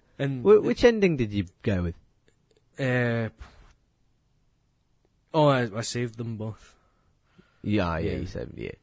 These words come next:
Speaker 2: that's the
Speaker 1: Uh, you,
Speaker 2: correct
Speaker 1: you
Speaker 2: ending.
Speaker 1: go, you go for the, well,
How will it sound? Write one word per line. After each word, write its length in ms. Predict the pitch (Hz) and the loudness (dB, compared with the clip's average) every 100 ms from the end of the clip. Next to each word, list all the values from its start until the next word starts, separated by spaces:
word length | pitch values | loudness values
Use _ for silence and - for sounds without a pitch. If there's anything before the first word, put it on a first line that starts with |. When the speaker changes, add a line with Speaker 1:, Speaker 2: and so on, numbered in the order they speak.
| _ | _
Speaker 2:
that's 220 | 92 - | -6 -6
the 120 | - | -10
Speaker 1:
Uh, 20 | - | -10
you, 100 | - | -6
Speaker 2:
correct 240 | 90 123 | -4 -2
Speaker 1:
you 100 | 139 | 0
Speaker 2:
ending. 160 | 147 131 | 2 2
Speaker 1:
go, 120 | 120 | 0
you 160 | 117 113 | -2 -4
go 160 | 120 | -4
for 260 | - 120 101 | -4 -6 -4
the, 480 | 98 95 92 87 82 - _ _ _ _ _ _ _ _ _ _ _ _ _ 403 381 - _ _ | -6 -6 -6 -10 -14 -20 _ _ _ _ _ _ _ _ _ _ _ _ _ -20 -20 -20 _ _
well, 240 | 120 98 | -12 -10